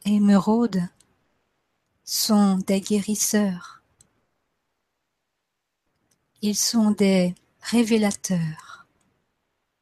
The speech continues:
Ils, ils aident.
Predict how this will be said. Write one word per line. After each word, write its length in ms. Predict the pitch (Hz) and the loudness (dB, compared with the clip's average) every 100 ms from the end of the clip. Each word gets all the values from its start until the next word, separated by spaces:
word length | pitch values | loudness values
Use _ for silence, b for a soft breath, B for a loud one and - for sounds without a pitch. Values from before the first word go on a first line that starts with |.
| _ _ _ _ _ _ _ _ _ _ - | _ _ _ _ _ _ _ _ _ _ -4
Ils, 420 | 214 214 208 196 - _ _ _ _ _ _ _ _ - | 0 2 0 -2 -8 _ _ _ _ _ _ _ _ -8
ils 280 | 233 208 214 | -6 -2 0
aident. 400 | 226 214 190 | 0 0 -4